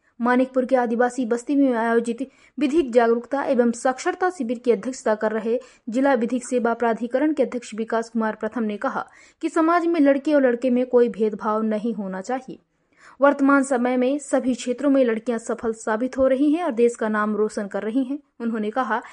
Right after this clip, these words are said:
कि माता पिता को कभी भी बच्चों का बाल विवाह नहीं करना चाहिए, इससे उनका शारीरिक और मानसिक विकास प्रभावित होता है। इसके अलावा सभी बच्चों को नैतिक शिक्षा पर भी ध्यान देना चाहिए, इससे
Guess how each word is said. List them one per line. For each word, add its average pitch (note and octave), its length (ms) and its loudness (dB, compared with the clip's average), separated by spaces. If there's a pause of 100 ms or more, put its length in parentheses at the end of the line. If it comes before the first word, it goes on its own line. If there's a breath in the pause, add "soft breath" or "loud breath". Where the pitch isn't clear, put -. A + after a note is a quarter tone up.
(200 loud breath)
कि C4+ 80 -2
माता D4+ 360 4
पिता C#4 300 0
को C4 220 2
कभी A#3 360 -4
भी A#3 180 -4
बच्चों G#3+ 340 -4
का G#3 160 -2
बाल G3+ 240 0
विवाह G#3 360 0
नहीं G#3+ 400 -2
करना C4+ 300 0
चाहिए, C4+ 420 -2 (240 soft breath)
इससे C#4 280 0
उनका B3+ 280 4
शारीरिक A#3 600 -2
और A3 140 2
मानसिक B3 420 -2
विकास G#3+ 420 -2
प्रभावित A3 520 -4
होता G3 220 -6
है। - 140 -14 (640 soft breath)
इसके F#4+ 260 4
अलावा E4+ 300 6
सभी D4+ 320 2
बच्चों C4 300 2
को D#4 160 2
नैतिक C4 340 0
शिक्षा C#4 280 -6
पर D4+ 160 0
भी B3+ 240 -2
ध्यान A3 340 -4
देना A3+ 220 -2
चाहिए, C#4 600 -6 (140)
इससे C#4 360 -4